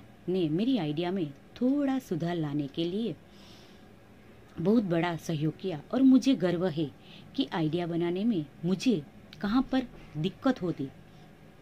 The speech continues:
थी और अब मैं, मुझे दिक्कत नहीं हो रही है और मैं अब आराम से और सरलता से कोई भी subject के idea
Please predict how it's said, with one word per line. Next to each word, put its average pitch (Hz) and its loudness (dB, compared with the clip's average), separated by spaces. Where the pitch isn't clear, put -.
थी 156 -2
और 220 4
अब 196 6
मैं, 185 2
मुझे 208 2
दिक्कत 185 -2
नहीं 214 4
हो 180 0
रही 165 2
है 143 -2
और 226 -2
मैं 220 0
अब 196 -2
आराम 165 0
से 180 -6
और 240 -2
सरलता 151 -4
से 170 -2
कोई 196 6
भी 185 0
subject 165 -4
के 170 -2
idea 160 0